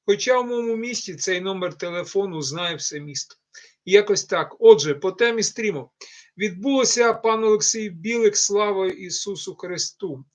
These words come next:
Амінь, пан Олексій Білик. Амінь. Е, відбулося те, що повинно відбутися.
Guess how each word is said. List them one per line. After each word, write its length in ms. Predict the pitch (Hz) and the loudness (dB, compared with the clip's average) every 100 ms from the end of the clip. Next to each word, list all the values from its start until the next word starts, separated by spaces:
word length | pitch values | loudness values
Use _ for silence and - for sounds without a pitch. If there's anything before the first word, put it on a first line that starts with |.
| _ | _
Амінь, 480 | 180 185 180 160 139 | -8 -6 -8 -10 -10
пан 220 | - 160 156 | -8 -8 -6
Олексій 440 | 147 139 - 151 | -8 -8 -8 -10
Білик. 380 | 135 139 139 135 _ _ | -12 -8 -8 -10 _ _
Амінь. 460 | 180 165 151 135 135 _ _ _ - - - _ - | -8 -6 -8 -10 -14 _ _ _ -20 -20 -20 _ 0
Е, 500 | 196 220 226 233 233 | 4 6 6 8 8
відбулося 640 | 226 196 208 277 254 - 226 | 6 0 0 2 4 6 6
те, 240 | 226 240 | 6 2
що 220 | - 220 | 4 2
повинно 420 | 208 214 226 214 | 2 2 2 2
відбутися. 720 | 196 196 170 196 156 - 147 | -2 -6 -6 -6 -4 -6 -6